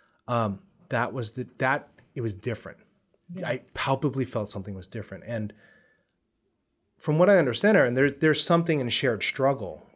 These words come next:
Speaker 1: But like I said, depending on your environment, sometimes it's like, "All right, well,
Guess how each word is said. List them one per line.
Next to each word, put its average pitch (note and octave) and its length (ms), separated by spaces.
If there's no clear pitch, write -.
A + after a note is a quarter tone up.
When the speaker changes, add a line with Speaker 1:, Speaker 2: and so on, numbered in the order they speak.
Speaker 1:
But A2+ 260
like B2 180
I A2+ 40
said, A#2 340
depending D#3 340
on D3 100
your B2+ 140
environment, A#2+ 840
sometimes D3+ 580
it's C3 100
like, D3+ 120
"All B3 60
right, F4 160
well, C4+ 320